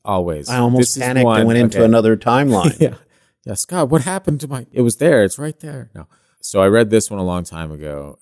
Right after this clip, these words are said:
Speaker 1: and I think you, I might have already told you about it. I know I told my dad about it. I can't remember who else, but it tripped me out. So this husband and wife are driving down the road, and they're approaching a bridge that's over,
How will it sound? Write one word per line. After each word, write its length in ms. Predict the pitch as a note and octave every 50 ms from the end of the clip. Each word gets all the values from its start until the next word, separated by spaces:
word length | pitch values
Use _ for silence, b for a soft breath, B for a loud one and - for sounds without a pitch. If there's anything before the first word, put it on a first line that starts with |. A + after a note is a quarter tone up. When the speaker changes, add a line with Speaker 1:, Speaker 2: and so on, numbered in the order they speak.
| -
Speaker 1:
and 100 | F2+ F2+
I 60 | F2 -
think 260 | - B2+ B2 A2 G2+
you, 240 | F#2+ F2+ F2+ F2+ F2 -
I 100 | F2+ F2+
might 260 | F2 F2 F2 F2 F2 F2
have 100 | F2 E2
already 260 | E2 D#2+ D#2+ D2+ D2
told 280 | - - D#2 D2+ C#2+ D2
you 80 | D2 C2+
about 240 | C2+ C2 C2+ C2
it. 160 | C2 C2+ - - _ _ _ _ _ _ _ _
I 80 | - F2+
know 140 | F#2 G2 F#2+
I 60 | F#2
told 240 | F2 - F2 E2+ D#2+
my 120 | E2 D#2+
dad 240 | D2+ D#2+ D2 C#2 C2+
about 240 | - - C#2+ C#2 C2+
it. 60 | - -
I 20 | D#2
can't 240 | _ _ E2+ D#2+ D#2
remember 380 | D#2 D#2 D#2 D#2 D2+ D2 D2+
who 160 | D2 D#2+ D#2+ D2+
else, 220 | C#2+ C#2+ C2+ - - _ -
but 160 | C#2+ A#1+ -
it 260 | - F#2+ F2+ _ _
tripped 260 | - - G2 F2+ - E2+
me 60 | D#2+
out. 180 | D2+ C2+ - _ _ _ _ _ _ -
So 340 | - - G#2 G2 F#2 F#2 E2+
this 480 | - F#2+ F#2+ F#2 F2+ - - - - _ _ - -
husband 400 | G2+ G2+ G#2 G2+ G#2+ A2 G#2+ G#2
and 80 | G2
wife 260 | F#2 F2 E2 D#2+ -
are 60 | E2 D#2
driving 320 | - E2 E2 E2 E2 E2
down 140 | E2 E2 D#2+
the 60 | D#2
road, 340 | D2 D2 C#2+ C2+ B1+ B1+ - - _ _ _ -
and 160 | F2+ F2+ F2
they're 180 | F2 E2+ E2+ E2
approaching 640 | E2+ - - G2 G2 F#2+ - - F2+ F2 E2+ E2 D#2+
a 80 | E2+
bridge 380 | D#2+ - F#2+ F2 E2+ D#2 - -
that's 220 | E2 D#2 - -
over, 640 | D#2+ D2+ D2+ C#2+ D2 C#2+ C#2 C#2 C#2+ C#2+ F2+ F2+